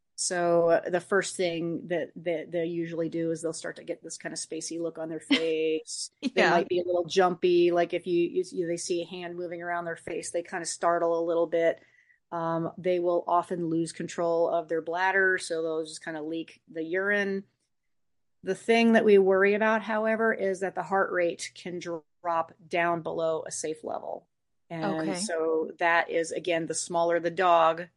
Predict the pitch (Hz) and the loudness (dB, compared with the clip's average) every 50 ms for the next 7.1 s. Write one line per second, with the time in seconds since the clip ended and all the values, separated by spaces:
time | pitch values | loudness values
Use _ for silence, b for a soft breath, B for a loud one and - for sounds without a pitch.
0 | _ _ _ _ _ _ - 170 160 165 156 - - 185 175 170 165 165 160 156 | _ _ _ _ _ _ -14 -6 -4 -4 -4 -2 0 2 2 2 2 2 2 0
1 | 151 160 165 151 156 156 - - - - - 160 - - 165 160 165 156 156 165 | 0 0 0 0 0 -2 -4 -8 -10 -10 -12 -10 -8 -6 -6 -6 -6 -6 -6 -6
2 | 156 160 160 156 156 160 - - _ _ _ - - 175 165 160 160 156 - - | -4 -4 -4 -4 -4 -4 -6 -8 _ _ _ -10 -6 -2 -2 0 -2 -2 -4 -10
3 | _ - - 170 160 - - 175 165 160 151 - _ _ _ _ - 160 156 - | _ -8 -6 -6 -6 -6 -8 -6 -6 -6 -8 -10 _ _ _ _ -10 -6 -2 0
4 | 160 160 156 143 143 131 - - - - 160 151 - - - - - - - - | 2 2 2 0 -4 -6 -8 -10 -10 -10 -10 -10 -10 -10 -12 -12 -12 -14 -14 -14
5 | 170 - - - - - - b b b b b b b b b b - - 226 | -14 -12 -10 -10 -12 -12 -14 b b b b b b b b b b -2 2 2
6 | 208 208 - 220 220 220 - - - - 214 208 208 226 226 240 247 247 254 247 | 4 6 4 4 2 2 -4 -14 -4 0 0 0 2 4 4 4 6 6 6 4
7 | 240 | 2